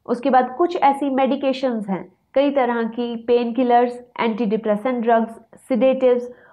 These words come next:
और एंटीहाइपरटेंसिव ड्रग्स कुछ ऐसी हैं जिनकी वजह से जीईआरडी हो सकता है।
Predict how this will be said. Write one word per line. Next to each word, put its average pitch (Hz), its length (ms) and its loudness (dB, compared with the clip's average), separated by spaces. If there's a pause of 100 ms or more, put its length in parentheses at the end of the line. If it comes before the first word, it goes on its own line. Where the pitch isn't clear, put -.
(140)
और 277 180 -2
एंटीहाइपरटेंसिव 269 1000 0
ड्रग्स 233 340 0
कुछ 254 220 -6
ऐसी 277 400 0
हैं 254 180 0
जिनकी 247 260 -2
वजह 233 200 2
से 233 160 0
जीईआरडी 247 640 0
हो 247 180 -4
सकता 190 340 -6
है। 170 200 -10